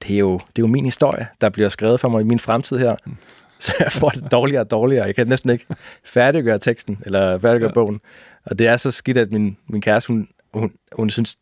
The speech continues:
Speaker 1: nu, at jeg er meget lær-, latterlig, ikke? Rusker mig og siger,
Speaker 2: Mm.
Speaker 1: "Du er ikke Frank, du er ikke Frank."
Speaker 2: Nej.
Speaker 1: Øh, men det er, det er, det er, og det er nok derfor, jeg har valgt bogen, ikke? Det er sådan en,
Speaker 2: Ja.
Speaker 1: en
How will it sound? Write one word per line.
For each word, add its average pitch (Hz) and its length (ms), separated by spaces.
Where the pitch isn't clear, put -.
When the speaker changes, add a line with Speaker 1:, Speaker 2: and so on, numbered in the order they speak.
Speaker 1:
nu, 101 180
at 95 180
jeg 85 100
er 87 40
meget 92 260
lær-, 87 200
latterlig, 95 340
ikke? 92 120
Rusker 113 320
mig 82 220
og 101 80
siger, 156 200
Speaker 2:
Mm. 104 160
Speaker 1:
"Du 110 120
er 101 40
ikke 123 220
Frank, - 420
du 107 140
er 110 140
ikke - 160
Frank." - 280
Speaker 2:
Nej. 127 220
Speaker 1:
Øh, 98 360
men 92 140
det 127 160
er, - 100
det 147 220
er, 123 80
det 139 160
er, 120 60
og 107 120
det 139 80
er 143 40
nok 151 200
derfor, 147 240
jeg 120 100
har 123 60
valgt 143 240
bogen, 120 200
ikke? 120 120
Det 117 80
er 120 80
sådan 117 220
en, 101 100
Speaker 2:
Ja. 120 80
Speaker 1:
en 107 280